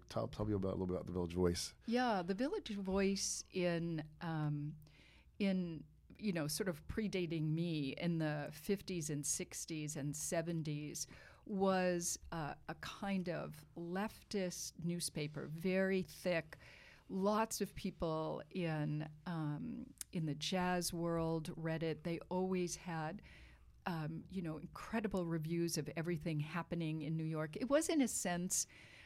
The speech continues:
Speaker 2: a cross between a mainstream and a counterculture
Speaker 1: Mm-hmm.
Speaker 2: newspaper. And it had a huge circulation. It was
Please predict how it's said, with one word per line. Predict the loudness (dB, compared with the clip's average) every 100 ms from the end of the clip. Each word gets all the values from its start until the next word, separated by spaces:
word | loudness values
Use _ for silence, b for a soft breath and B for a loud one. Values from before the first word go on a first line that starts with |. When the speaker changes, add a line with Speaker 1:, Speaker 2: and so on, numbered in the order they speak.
| B
Speaker 2:
a | -4
cross | -2 4 8 8 4
between | 0 -2 -2 0 0 2
a | 4
mainstream | 6 6 6 6 6 4 0 0 0 0 0
and | 0
a | 0
counterculture | -2 -2 -2 -2 -4 -4 -4 -2 -2 -2 0 0 -2 -4
Speaker 1:
Mm-hmm. | -4 -2 4
Speaker 2:
newspaper. | 6 6 4 0 0 -4 -4 -8 -8 b b b b 2
And | 4 4 2 0 -4
it | -2
had | 0 0
a |
huge | -2 -6 -2 2 4 2 0
circulation. | -2 -2 -4 -6 -4 -6 -6 -6 -6 -4
It | 0 0
was | 2 4 4 2